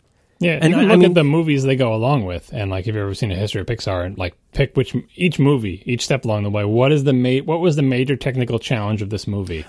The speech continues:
Speaker 2: Right, and it's like, yeah, well, Incredibles, like, now we can do water and hair.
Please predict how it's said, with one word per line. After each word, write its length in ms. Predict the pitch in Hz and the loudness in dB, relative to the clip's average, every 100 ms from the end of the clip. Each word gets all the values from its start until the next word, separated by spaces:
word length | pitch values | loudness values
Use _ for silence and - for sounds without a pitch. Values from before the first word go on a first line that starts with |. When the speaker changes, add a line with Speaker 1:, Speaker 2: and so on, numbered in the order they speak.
| - | -6
Speaker 2:
Right, 400 | 131 127 120 110 | -2 2 2 4
and 160 | 127 139 | 2 2
it's 100 | - | 2
like, 160 | 127 | 2
yeah, 180 | 143 117 | 2 0
well, 180 | 117 131 | 0 0
Incredibles, 520 | 131 - 156 131 117 | 0 0 0 2 0
like, 140 | 117 | 0
now 240 | 120 131 131 | 2 2 4
we 140 | 131 | 2
can 120 | 127 | 0
do 140 | 117 120 | 2 4
water 380 | 110 107 101 101 | 4 2 2 -2
and 100 | 98 | -4
hair. 320 | 82 - | -8 -14